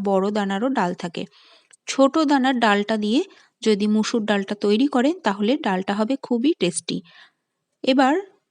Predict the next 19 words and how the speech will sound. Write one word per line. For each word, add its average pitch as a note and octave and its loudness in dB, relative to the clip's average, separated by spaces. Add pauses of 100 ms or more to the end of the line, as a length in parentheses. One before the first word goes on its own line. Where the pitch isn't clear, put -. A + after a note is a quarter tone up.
(320)
তিন C4+ 6
চারবার D#4 2
জলটা G3 2
পাল্টে F3+ 0
পাল্টে A3+ 0 (800)
মুসুর A3 2
ডালটাকে A#3 2
এরকম A3+ 0
একটু G#3 -2 (380)
রগড়ে G#3+ 2
রগড়ে B3 4
ধুয়ে G#3+ 2
নিতে F3 -2
হবে, F3+ -2
যতক্ষণ G#3 0
না D4 4
পর্যন্ত C4+ 0 (180)
ডালের A3+ 0 (420)
স্বচ্ছ A3 0